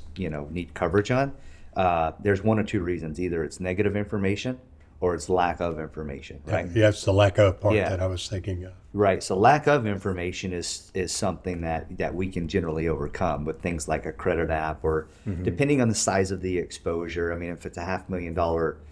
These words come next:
Speaker 1: exposure, we might wanna see some financial information on the company, uh, things of that nature. But, um, generally speaking, smaller type stuff, um,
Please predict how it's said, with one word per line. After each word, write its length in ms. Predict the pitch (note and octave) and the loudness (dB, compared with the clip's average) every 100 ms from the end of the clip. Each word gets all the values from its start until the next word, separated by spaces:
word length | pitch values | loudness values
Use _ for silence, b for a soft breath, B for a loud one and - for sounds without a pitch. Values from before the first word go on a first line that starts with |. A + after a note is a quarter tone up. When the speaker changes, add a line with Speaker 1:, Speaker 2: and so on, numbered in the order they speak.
| b - | b -4
Speaker 1:
exposure, 720 | F#2+ - - G2+ F#2+ F#2+ F#2 | -4 0 4 6 6 2 0
we 120 | F2+ | 0
might 220 | E2+ E2+ | -2 -4
wanna 220 | E2+ E2 D#2+ | -4 -4 -4
see 160 | F2 | -6
some 180 | E2+ F2 | -6 -8
financial 540 | D2+ D#2 F#2+ F#2+ F#2+ | -6 -4 -2 -2 0
information 580 | F#2+ F#2+ F#2+ F#2 F2 F#2+ | 0 0 0 0 0 0
on 120 | F#2 | 0
the 80 | F2 | -2
company, 600 | E2 F#2 E2+ F2 E2+ E2 B B B B - | -2 -2 -2 -4 -4 -8 B B B B -2
uh, 260 | E2 D#2+ D2 - | 0 0 0 0
things 280 | F#2 D#2 | 0 2
of 140 | F2 D#2+ | 0 2
that 220 | D#2+ D2 | 2 2
nature. 440 | D2+ D2 D2+ D2 - | -2 -4 -6 -6 -4
But, 220 | F2+ E2 | -2 -2
um, 280 | E2 D#2 D#2+ | 0 -2 -2
generally 440 | - G#2 G2+ F2+ E2 | 2 4 4 2 0
speaking, 680 | - F2 F2 F2+ E2+ D#2+ - b b - | -2 -4 -4 -4 -4 -4 -8 b b -14
smaller 420 | - F2+ F#2 F#2+ | -4 2 4 4
type 280 | - G2 - | 4 2 2
stuff, 520 | - F#2+ F#2 F2+ - - | 0 2 2 0 -8 -4
um, 440 | E2+ D#2+ D#2+ D#2 | -2 0 -2 -6